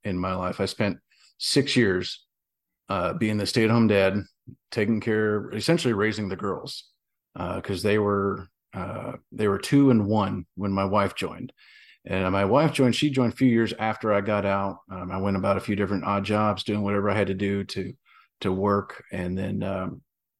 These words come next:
uh, she came to me one day and she was like, "I think I need to join the military." She, she'd been praying and, like, had this overwhelming feeling, and we explored it, and it was amazing, like, everything that fell into place. And she was the first woman to ever join with, with three kids.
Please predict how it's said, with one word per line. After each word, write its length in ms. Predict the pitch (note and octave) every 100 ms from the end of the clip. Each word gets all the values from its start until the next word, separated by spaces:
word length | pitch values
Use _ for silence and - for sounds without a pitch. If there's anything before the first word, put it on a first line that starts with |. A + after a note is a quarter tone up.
| _ -
uh, 120 | F2+
she 160 | - G#2+
came 240 | A2 G2
to 80 | G2+
me 60 |
one 200 | G2 G2 F#2+
day 200 | G#2 A2+
and 80 | F#2+
she 120 | F#2+
was 120 | F#2+
like, 160 | F#2 - -
"I 100 | -
think 320 | F#2+ - F#3+ -
I 60 |
need 180 | D3 C#3+
to 40 | C3+
join 200 | B2 B2
the 60 | A2+
military." 580 | B2 D3+ C#3 F#2+ -
She, 260 | - F#2+ F2+ - - -
she'd 180 | - C3
been 140 | A#2+ A#2
praying 420 | A#2+ A2+ G#2 G#2
and, 80 | G2
like, 140 | F#2+
had 140 | G#2 G2+
this 160 | F#2
overwhelming 680 | G#2 G#2 G#2 G2+ G#2 G2 F#2
feeling, 380 | - A2 G2+ F#2+
and 100 | - _ - -
we 80 | C3
explored 460 | B2+ - A#2+ A2+ B2
it, 140 | C#3+
and 180 | G#2+ F#2 - _ _ _ _ _
it 120 | B2+ B2
was 160 | A#2+
amazing, 440 | A2+ B2+ C#3 G#2+ G2
like, 140 | F#2+
everything 340 | G#2+ A2 A2
that 100 | G2+ -
fell 200 | A2+ G#2
into 140 | F#2+
place. 460 | - G2 E2 - -
And 160 | F#2+
she 120 | - B2+
was 120 | G#2
the 60 |
first 280 | G2+ B2+ B2
woman 220 | B2+ A#2+
to 80 | A2
ever 160 | A2 G#2+
join 340 | G2 A#2 A2+ G2+
with, 140 | G2+ -
with 220 | G2+ G2
three 200 | - G2
kids. 540 | E2+ G2 - D2 -